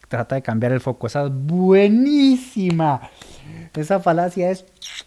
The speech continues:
mire, exquisita, ampliamente utilizada por la gente a la que le gusta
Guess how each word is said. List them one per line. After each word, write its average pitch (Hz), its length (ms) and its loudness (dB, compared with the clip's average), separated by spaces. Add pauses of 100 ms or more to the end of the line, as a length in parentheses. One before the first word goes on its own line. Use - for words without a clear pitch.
(140)
mire, 196 300 0
exquisita, 165 1160 -10 (100)
ampliamente 160 1040 -2
utilizada 135 560 -2
por 127 140 -6
la 117 80 -6
gente 147 320 -6
a - 20 -2
la 117 120 -8
que - 100 -10
le 113 100 -6
gusta 139 520 -2